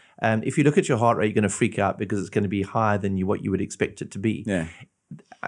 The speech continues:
Speaker 1: He didn't. At the end of the, the end of the session, he, and, and the race, he downloaded his heart rate. He was in zone five for pretty much ninety-five percent of it. But i-, is that, is that where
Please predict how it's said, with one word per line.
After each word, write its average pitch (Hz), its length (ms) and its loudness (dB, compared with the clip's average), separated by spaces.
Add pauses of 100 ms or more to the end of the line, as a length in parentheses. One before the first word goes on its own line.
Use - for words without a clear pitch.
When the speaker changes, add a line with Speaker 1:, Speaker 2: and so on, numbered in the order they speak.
Speaker 1:
He 113 280 0
didn't. 110 400 0
At 117 160 2
the 123 140 6
end 156 80 6
of 131 80 4
the, 110 340 2
the 117 160 4
end 139 100 4
of 127 80 4
the 110 100 2
session, 107 420 0
he, 101 100 0
and, 104 160 -2
and 104 180 -2
the 101 120 2
race, 104 240 2
he 110 80 -4
downloaded 101 420 2
his 95 140 0
heart 104 180 0
rate. 101 140 0
He 101 80 2
was 98 120 -2
in 98 120 -2
zone 98 260 2
five 98 420 0
for 98 100 -4
pretty 95 200 -2
much 92 240 -2
ninety-five 95 560 0
percent 117 320 -2
of 92 80 -6
it. - 160 -6 (560)
But - 300 0 (320)
i-, 151 120 2
is 139 140 2
that, - 440 0
is 131 120 0
that 175 220 2
where 127 420 6